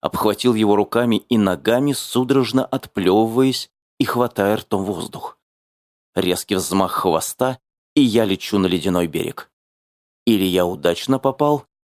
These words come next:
или костюм Модгут помог, но при падении только отшиб пятую точку.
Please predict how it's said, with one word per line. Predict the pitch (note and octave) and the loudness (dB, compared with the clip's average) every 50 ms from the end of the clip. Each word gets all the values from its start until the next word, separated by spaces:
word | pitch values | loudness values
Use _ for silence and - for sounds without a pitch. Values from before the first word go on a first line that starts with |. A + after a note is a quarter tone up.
| _ _ | _ _
или | - C#3 C3+ C#3 C#3+ | 2 4 4 2 0
костюм | C3+ - D3+ C3+ - - - C3+ C3 | 2 0 0 0 0 -2 0 2 4
Модгут | B2 B2 B2 B2 A#2+ A2 G2+ F#2 G2+ B2 B2 - - | 6 6 6 6 6 4 4 2 -2 -2 -4 -2 -2
помог, | - C3+ C3+ C#3 C#3 B2+ - - - _ _ _ _ _ _ | -2 0 2 2 0 0 -2 -10 -16 _ _ _ _ _ _
но | A2 B2 B2+ A#2+ G#2+ | 2 4 4 4 2
при | - - G#2+ G2+ | 0 -2 -2 -2
падении | G2 - - F2+ F2 E2+ E2 G#2+ D3 D3 A2+ F2 E2 D#2 | -2 0 0 0 0 0 -2 -2 0 0 0 0 -2 -4
только | D2 - _ - C3+ A#2+ G#2+ - - A#2+ A#2+ | -6 -8 _ -2 -2 -2 -2 -2 -2 -2 -2
отшиб | - - A#2+ A2+ - - - A#2 A2+ - _ _ | 0 -2 -6 -6 -4 -4 -2 -2 -2 -2 _ _
пятую | - B2 A2+ - - C3+ C3 B2+ _ _ _ | -2 -2 -2 0 0 -2 -2 -2 _ _ _
точку. | - F2+ - - - - - - - | -2 -2 -2 -4 -10 -10 -10 -10 -10